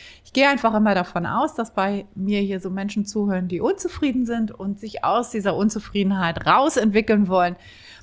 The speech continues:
Und eben teilweise eben auch gerne was Eigenes gründen möchten. Und da lass uns mal gleich reinstarten. Du bist ja auch Unternehmerin, selbstständig, weiß ich nicht, wie du dich betitelst, da kannst du gerne was zu sagen.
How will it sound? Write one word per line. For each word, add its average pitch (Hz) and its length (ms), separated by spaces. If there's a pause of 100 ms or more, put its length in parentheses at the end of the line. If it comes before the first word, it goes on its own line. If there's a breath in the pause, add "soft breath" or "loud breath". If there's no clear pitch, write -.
(280 loud breath)
Und 180 300
eben 185 240
teilweise 147 560
eben 190 240
auch - 200
gerne 160 320
was 208 240 (160)
Eigenes 202 500
gründen 143 480
möchten. 160 640
Und 196 240 (100)
da 240 300
lass 254 280
uns 269 180
mal 226 120
gleich 190 360
reinstarten. 226 720
Du 190 200 (160)
bist 294 320
ja 190 200
auch 285 420 (640 soft breath)
Unternehmerin, 254 1000
selbstständig, 247 640
weiß 226 200
ich 240 60
nicht, 233 200
wie 233 60
du 226 120
dich 214 160
betitelst, 302 580
da 214 80
kannst 233 280
du 233 80
gerne 214 340
was 185 220
zu 208 100
sagen. 233 400